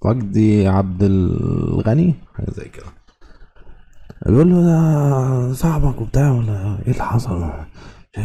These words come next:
تعرفه؟ مش هو ده دكتور ورد؟" هو جاي على حاجة، واضح جدًا ان هو جاي على حاجة دي. وللأسف الهوك اللي في اول الفيلم يعني بوظ لي. انا عارف ان احمد مالك هيعمل مشكلة في الحوار.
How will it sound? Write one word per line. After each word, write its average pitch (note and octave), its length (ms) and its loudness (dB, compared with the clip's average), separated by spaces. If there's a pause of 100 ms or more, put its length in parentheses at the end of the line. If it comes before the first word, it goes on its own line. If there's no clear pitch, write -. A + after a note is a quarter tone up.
(260)
تعرفه؟ D#3+ 460 4 (280)
مش C3+ 140 2
هو F#3+ 160 6
ده F#3 220 2
دكتور D#3+ 400 0
ورد؟" C#3+ 1300 4 (400)
هو E3+ 240 4
جاي D3 360 6 (340)
على G#2 200 0
حاجة، A#2+ 520 2
واضح A#2+ 520 2
جدًا A2+ 260 0
ان F#2+ 120 2
هو G#2+ 160 4
جاي G#2+ 240 2
على F2 180 -2
حاجة B2 260 2
دي. A#2 200 0 (260)
وللأسف A2+ 840 -2 (500)
الهوك A2 460 4
اللي F2 200 0
في - 140 -4
اول G#2 380 4
الفيلم F#3+ 400 2 (640)
يعني G2 380 0
بوظ G#2 460 2
لي. G2 400 2
انا C#3+ 100 2
عارف B2+ 340 2
ان G#2+ 80 0
احمد G#2 240 -2
مالك A2 300 0
هيعمل G#2 520 2
مشكلة F#2+ 400 0
في E2 100 -2
الحوار. - 380 -8